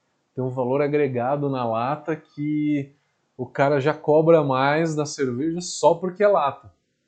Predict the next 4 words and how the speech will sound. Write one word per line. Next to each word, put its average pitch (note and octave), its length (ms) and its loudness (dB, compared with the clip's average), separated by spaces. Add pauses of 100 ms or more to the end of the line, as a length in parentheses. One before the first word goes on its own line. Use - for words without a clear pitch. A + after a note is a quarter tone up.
(4000)
Vamos G#3+ 260 4
olhar A#3 120 6
as G#3 80 0
perguntas. G3+ 920 4